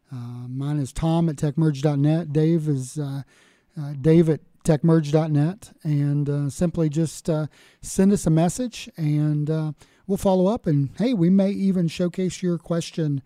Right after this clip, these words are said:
on an upcoming show and, and answer it live on, on, uh, the podcast. Uh, that's pretty awesome. Uh, David was talking about Patreon. So Patreon is patreon dot com slash tech merge. Any, any tip,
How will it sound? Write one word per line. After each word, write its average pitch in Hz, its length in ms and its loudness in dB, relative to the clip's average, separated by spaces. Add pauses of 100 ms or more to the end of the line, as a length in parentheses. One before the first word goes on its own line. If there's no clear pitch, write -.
(440)
on 185 200 4
an 170 100 6
upcoming 160 420 2
show 151 420 0
and, 139 160 -2
and 156 240 2
answer 156 360 2
it - 80 -10
live 143 340 -2
on, 143 380 -2
on, 143 420 -6
uh, 135 240 -14 (440)
the 151 80 -6
podcast. 143 840 -6
Uh, 143 80 -14 (260)
that's 202 180 -6
pretty 180 240 0
awesome. 147 400 -2 (440)
Uh, 185 180 -12
David 190 260 6
was 160 120 4
talking 180 200 6
about 147 180 0
Patreon. 143 460 0
So 151 120 -4
Patreon 165 640 2 (300)
is 151 240 0
patreon 180 480 4
dot 165 220 4
com 165 240 0
slash 160 380 -4
tech 165 240 -2
merge. 214 480 -2 (500)
Any, 254 440 4 (720)
any 254 180 4
tip, - 420 -4